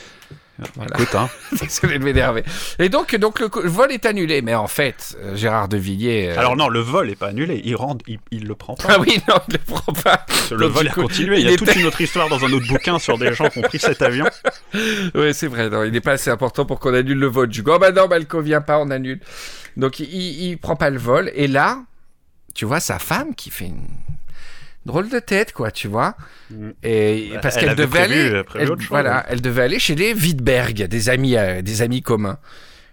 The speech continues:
Speaker 1: Et il dit, « Ben écoute, dis-leur de rajouter une chaise, euh, je viens, quoi. Rajouter des couverts, euh, je viens chez
Speaker 2: Non,
Speaker 1: les
Speaker 2: attends, il
Speaker 1: Wittberg. »
Speaker 2: dit, «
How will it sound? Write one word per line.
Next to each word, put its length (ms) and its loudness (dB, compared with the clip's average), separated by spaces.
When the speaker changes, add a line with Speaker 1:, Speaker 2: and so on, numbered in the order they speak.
Speaker 1:
Et 160 -6
il 60 -4
dit, « 200 -2
Ben 160 -4
écoute, 420 -2
dis-leur 560 0
de 80 -4
rajouter 400 -2
une 140 -2
chaise, 440 -2
euh, 520 -10
je 140 -6
viens, 280 -6
quoi. 180 -8
Rajouter 360 -6
des 100 -4
couverts, 440 -2
euh, 320 -2
je 140 -6
viens 280 -4
chez 120 -6
Speaker 2:
Non, 80 0
Speaker 1:
les 60 0
Speaker 2:
attends, 180 0
il 80 0
Speaker 1:
Wittberg. » 180 -2
Speaker 2:
dit, « 80 -14